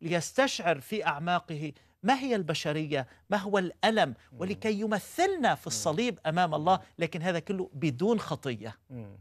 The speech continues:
Speaker 2: جرب في كل شيء مثلنا بلا
Speaker 1: بلا
Speaker 2: خطية.
Speaker 1: خطية.
Speaker 2: رائع، رائع،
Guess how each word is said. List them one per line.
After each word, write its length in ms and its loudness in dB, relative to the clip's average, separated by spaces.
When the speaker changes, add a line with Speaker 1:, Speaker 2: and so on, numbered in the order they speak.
Speaker 2:
جرب 460 -4
في 180 -12
كل 300 -6
شيء 240 -8
مثلنا 560 -10
بلا 400 0
Speaker 1:
بلا 200 6
Speaker 2:
خطية. 280 -10
Speaker 1:
خطية. 120 -20
Speaker 2:
رائع، 420 4
رائع، 280 4